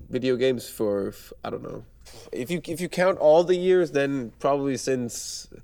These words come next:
nineteen ninety-eight or something. But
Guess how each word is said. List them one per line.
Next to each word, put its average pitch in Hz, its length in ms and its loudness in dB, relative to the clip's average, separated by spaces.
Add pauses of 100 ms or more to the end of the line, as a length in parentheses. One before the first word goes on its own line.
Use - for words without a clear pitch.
(420)
nineteen 120 360 0
ninety-eight 117 520 2
or 110 120 -2
something. 92 540 -8 (100)
But 123 480 2